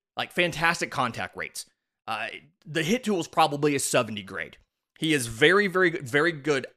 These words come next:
eye, discernment. He's good with taking something on the, on the, uh, the far side of the plate, you know, that's, that's kind of away from him and shooting it to the opposite field. Has a very good two-strike approach.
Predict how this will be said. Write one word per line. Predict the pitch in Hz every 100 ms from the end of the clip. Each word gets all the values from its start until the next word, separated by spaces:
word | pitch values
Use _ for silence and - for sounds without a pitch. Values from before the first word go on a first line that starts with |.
| 147
eye, | 156 160 165 160 _ _
discernment. | - 120 - 156 156 156 151
He's | 139 139 113
good | 113 160 175 151
with | 131 147 143 - _ -
taking | - 165 160
something | 151 170 151 143
on | 135
the, | 123 123
on | 139 131
the, | 120
uh, | 110 107 107 92 -
the |
far | 123 156 156
side | 165
of | 131
the |
plate, | 120 - 175 214 - _ _ _ _
you | 127
know, | 120 113
that's, | 117 -
that's | 143 - -
kind | 160 147
of |
away | 127 120 147
from | 175 156
him | 170
and | 139 117
shooting | 180 156
it | 135
to |
the | 135 123
opposite | 110 - 101
field. | - 220 220 220 - _ _ _ -
Has | 156 139
a | 135
very | 107 135 170 202
good | 160 127 160 160 147 - _
two-strike | - - 170 160 - 143 143
approach. | 117 - 151 175 -